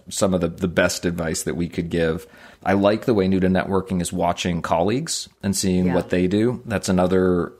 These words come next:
Speaker 1: uh, another really good way to figure out what the norms are in an organization. I like your thinking about the potential of poaching clients, again, depending on, on,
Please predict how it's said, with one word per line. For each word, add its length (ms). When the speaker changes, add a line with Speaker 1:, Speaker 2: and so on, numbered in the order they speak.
Speaker 1:
uh, 160
another 280
really 360
good 360
way 280
to 140
figure 460
out 100
what 140
the 80
norms 420
are 280
in 180
an 100
organization. 840
I 60
like 240
your 80
thinking 440
about 640
the 80
potential 540
of 300
poaching 340
clients, 540
again, 300
depending 440
on, 460
on, 340